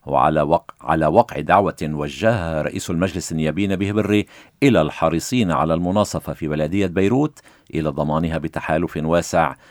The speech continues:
تنخرط فيه الأحزاب والتجمعات السياسية والعائلات.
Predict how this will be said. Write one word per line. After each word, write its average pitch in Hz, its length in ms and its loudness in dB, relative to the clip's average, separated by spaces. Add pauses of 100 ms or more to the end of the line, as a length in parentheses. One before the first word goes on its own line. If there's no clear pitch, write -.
(140)
تنخرط 80 580 -2
فيه 78 300 -6
الأحزاب 80 500 -2
والتجمعات 73 800 -2
السياسية 67 720 -6 (100)
والعائلات. 67 720 -4